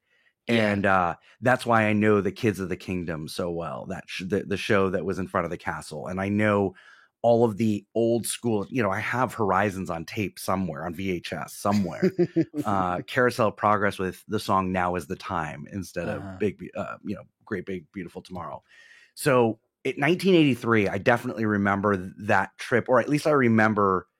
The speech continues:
Speaker 2: I remember it from watching it on video.
Speaker 1: Yeah.
Speaker 2: Um, and, and, you know, I was walking and, and all that. My si-, my sister was in a stroller. Uh, and then I know I took, no, SeaWorld was nineteen eighty-six. Universal, uh, I do remember a lot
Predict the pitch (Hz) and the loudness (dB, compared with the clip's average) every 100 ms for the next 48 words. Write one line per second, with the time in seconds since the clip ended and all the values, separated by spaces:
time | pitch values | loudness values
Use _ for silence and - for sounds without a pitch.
0 | _ _ _ - 127 120 127 135 120 - | _ _ _ 0 2 4 4 4 4 2
1 | 107 95 101 101 92 82 78 90 78 - | 2 4 2 0 -2 -4 -4 -8 -8 -10
2 | - - _ _ _ _ _ - 110 104 | -14 -18 _ _ _ _ _ -12 -6 -4
3 | 87 80 73 - _ _ _ - 127 110 | -4 -6 -12 -18 _ _ _ -8 -2 -2
4 | 92 107 107 92 95 95 87 87 - 82 | -2 -2 0 0 -2 -2 0 0 -2 -8
5 | 78 78 90 87 85 76 82 64 - 82 | -8 -10 -10 -10 -12 -12 -14 -16 -14 -8
6 | 131 113 82 73 65 - 80 78 65 - | -8 -6 -8 -10 -12 -12 -10 -10 -12 -16
7 | - - _ - 101 - 107 113 117 110 | -20 -20 _ -6 -4 -4 -2 0 0 2
8 | 107 98 107 - - - 101 90 80 - | 2 0 -4 -6 -14 -14 -8 -8 -6 -2
9 | 110 104 90 85 87 82 87 85 78 85 | 0 0 -2 -4 -6 -6 -8 -8 -10 -12
10 | 78 - _ _ _ - 170 147 180 180 | -14 -20 _ _ _ 0 2 6 4 4
11 | 151 123 110 _ _ 90 - _ - 110 | 0 0 -2 _ _ -12 -12 _ -4 -4
12 | 95 135 156 151 123 123 117 107 98 101 | -2 0 4 4 6 4 4 4 4 2
13 | 101 | 2